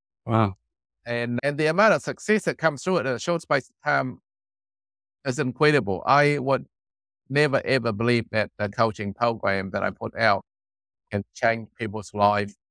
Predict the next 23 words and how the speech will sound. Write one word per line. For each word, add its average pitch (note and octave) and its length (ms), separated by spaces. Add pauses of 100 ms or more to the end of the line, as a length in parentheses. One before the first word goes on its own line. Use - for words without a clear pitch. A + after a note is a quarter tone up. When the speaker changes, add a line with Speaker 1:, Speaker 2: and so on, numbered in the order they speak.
(320)
Speaker 2:
in G#2+ 80
the G2 80
short - 260
space G#2 260
of - 120
time. A2 260
I'm G2+ 100
talking, A2 280
like, F#2+ 200
in G#2 200
ninety G#2 340
days, A2+ 400
in - 80
sixty - 380
days, C#3+ 240 (100)
not C#3+ 160
even A#2+ 220
through G#2+ 320 (340)
out B2+ 140 (120)
the F2 100
course - 460
yet. D#2 180 (180)
So F2 340